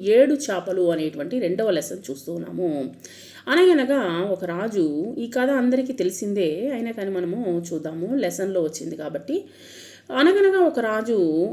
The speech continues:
ఆ రాజుకు వచ్చేసి ఏడుగురు కొడుకులు. వారు వేటకు పోయి ఏడు చేపల్ని తీసుకొచ్చారు.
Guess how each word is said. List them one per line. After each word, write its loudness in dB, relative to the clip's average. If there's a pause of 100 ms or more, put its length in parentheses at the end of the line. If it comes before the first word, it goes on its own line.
ఆ 0
రాజుకు -2
వచ్చేసి -6 (340)
ఏడుగురు 6
కొడుకులు. -4 (200)
వారు 2
వేటకు 2
పోయి 0
ఏడు -2
చేపల్ని -2
తీసుకొచ్చారు. -8